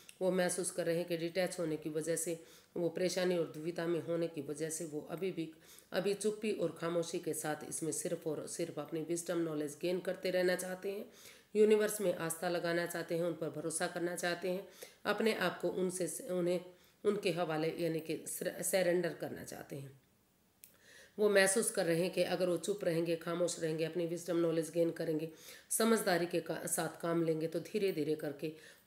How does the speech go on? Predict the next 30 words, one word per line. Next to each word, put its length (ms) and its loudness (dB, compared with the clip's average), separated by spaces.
हो 100 4
सकता 320 -2
है 80 0
कि 160 0
जो 320 -4
वो 80 4
डिप्रेशन 520 0
में 200 2
है, 140 -2
जो, 480 -4
अ, 120 2
ज-, 520 -4
जो 140 2
उनको 360 0
हेडेक 380 2
हो 120 0
चुका, 600 -4
चुका 260 -2
है, 200 -8
वो, 440 0
तो 140 4
वो 260 0
उस 260 -2
परेशानी 580 0
से, 140 0
उस 140 -6
दुविधा 320 -2
से 160 -2
बाहर 380 -6
आएंगे। 320 -8